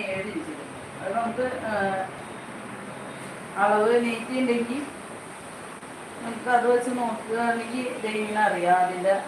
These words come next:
അളവ്. ഇവിടെ ദേ ആറ് ഇഞ്ചാണ് പോന്നേക്കുന്നത്. അപ്പൊ അര ഇഞ്ച് ഇവിടെയും അര ഇഞ്ച് ഇവിടെയും തയ്യൽ തുമ്പ് പോകുമ്പോൾ ഏഴ് ഇഞ്ചാവും. ആ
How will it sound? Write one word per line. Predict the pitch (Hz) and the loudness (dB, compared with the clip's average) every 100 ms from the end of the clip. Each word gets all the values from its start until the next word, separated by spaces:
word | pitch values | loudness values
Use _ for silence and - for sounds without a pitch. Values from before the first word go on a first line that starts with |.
| 185 | 0
അളവ്. | 185 - - - - - - - - - - - - - - - - - - - - 214 | 2 2 -2 -8 -14 -14 -14 -14 -14 -14 -14 -14 -14 -14 -14 -14 -14 -14 -14 -14 -12 -8
ഇവിടെ | 208 214 233 | -2 2 2
ദേ | 226 220 208 202 | 2 2 6 12
ആറ് | 202 233 | 12 10
ഇഞ്ചാണ് | 226 208 202 202 | 2 2 2 2
പോന്നേക്കുന്നത്. | 202 180 175 170 180 | -2 -2 -2 -2 -4
അപ്പൊ | 190 202 | 4 4
അര | 202 226 | 4 0
ഇഞ്ച് | 214 220 | -4 -6
ഇവിടെയും | 196 190 202 214 | -6 -4 -2 -2
അര | 202 208 | -2 -4
ഇഞ്ച് | 208 208 | -6 -6
ഇവിടെയും | 196 196 202 190 | -4 -2 -2 -4
തയ്യൽ | 185 185 185 | -4 -6 -8
തുമ്പ് | - 208 | -8 -4
പോകുമ്പോൾ | 208 185 190 - - - - - - - 208 208 | -2 -2 -6 -8 -10 -14 -14 -14 -16 -8 0 0
ഏഴ് | 202 202 | 0 -4
ഇഞ്ചാവും. | 170 160 151 | -2 0 0
ആ | 175 | 2